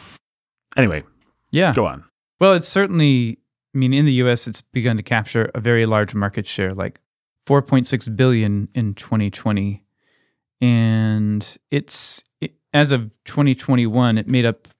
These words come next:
Speaker 2: at least three quarters of all comic book or graphic novel sales in the U S. That's a lot. So it's, it's outstripped our comic book industry, our native comic book industry,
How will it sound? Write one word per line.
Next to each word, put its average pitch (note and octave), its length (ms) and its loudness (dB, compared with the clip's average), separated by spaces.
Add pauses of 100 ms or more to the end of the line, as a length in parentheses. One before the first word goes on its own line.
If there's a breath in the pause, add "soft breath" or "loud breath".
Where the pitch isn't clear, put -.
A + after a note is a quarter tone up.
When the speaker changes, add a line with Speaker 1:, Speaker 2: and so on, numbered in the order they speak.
(340)
Speaker 2:
at C3 180 0
least D3 1000 0
three D#3+ 200 -4
quarters C3+ 380 2
of A#2 100 -2
all A2+ 140 0
comic A2+ 340 0
book G#2+ 180 -4
or A2+ 60 -2
graphic G#2 300 -2
novel G2+ 260 -2
sales G2 340 -4
in G#2 80 -2
the G2 120 -2
U G2 160 0
S. - 360 -8 (540)
That's F3+ 160 0
a B2 60 2
lot. F#2 440 0
So B2+ 220 0
it's, - 280 -2
it's C#3 140 0
outstripped C3+ 460 0
our G#2 320 0 (200)
comic A2 340 0
book - 260 -6
industry, A2 400 0
our G#2+ 100 0
native G#2+ 300 -2
comic G#2+ 280 -2
book - 160 -8
industry, G#2 520 -4